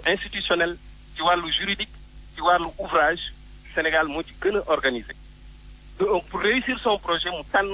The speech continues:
Sénégal def fi projet bu mag bu ñuy wax P S M B V, proje-, pro-, programme de structuration du marché des boues de vidange. Projet boobu am volet yu bëri.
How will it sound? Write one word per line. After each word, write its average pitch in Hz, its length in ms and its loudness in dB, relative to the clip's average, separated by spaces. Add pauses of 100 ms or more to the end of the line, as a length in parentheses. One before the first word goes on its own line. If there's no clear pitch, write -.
Sénégal 156 380 2
def 160 140 -2
fi 165 80 -4
projet 156 340 0
bu 127 160 -4
mag 285 120 2 (580)
bu - 80 -4
ñuy 180 80 2
wax 165 180 2
P - 60 2 (100)
S 185 60 -4 (100)
M 160 160 2
B 139 60 0 (100)
V, 113 160 0
proje-, 165 320 0 (100)
pro-, 175 280 0
programme 185 400 0
de 147 80 -4
structuration 147 760 0 (380)
du - 80 -2
marché 156 340 2
des 127 100 0
boues 170 200 -2
de 135 80 2
vidange. 107 480 -4 (480)
Projet 208 320 4
boobu 190 240 0
am 170 160 2
volet 175 260 0
yu 151 160 -4
bëri. 147 160 0